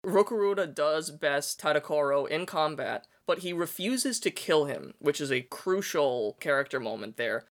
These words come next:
Tadokoro doesn't say anything, he just gives this hand motion indicating that he should be beheaded.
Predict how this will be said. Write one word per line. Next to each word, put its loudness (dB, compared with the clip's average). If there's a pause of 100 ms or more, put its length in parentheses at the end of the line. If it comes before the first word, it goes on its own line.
(120)
Tadokoro 0
doesn't -2
say 0
anything, -4
he -6
just 0
gives 0
this 0
hand 0
motion 0
indicating 0
that -2
he -6
should -6
be -4
beheaded. -4